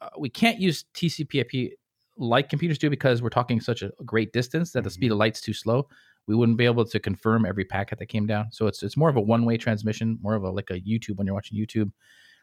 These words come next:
Speaker 1: YouTube doesn't check that you got every packet. It just dumps it to you. And,
Speaker 2: Okay.
Speaker 1: um,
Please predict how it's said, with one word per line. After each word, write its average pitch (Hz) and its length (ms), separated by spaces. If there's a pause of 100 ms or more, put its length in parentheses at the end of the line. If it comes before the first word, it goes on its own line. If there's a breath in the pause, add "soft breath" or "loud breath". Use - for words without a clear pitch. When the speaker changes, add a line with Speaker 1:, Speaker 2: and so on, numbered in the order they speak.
(140 soft breath)
Speaker 1:
YouTube 123 260
doesn't 117 260
check - 240
that 90 100
you 104 80
got 101 180
every 98 180
packet. 95 360 (100)
It - 100
just 101 220
dumps 101 260
it 85 100
to 87 100
you. 76 120 (220)
And, 92 220
Speaker 2:
Okay. 95 240 (400 soft breath)
Speaker 1:
um, 107 480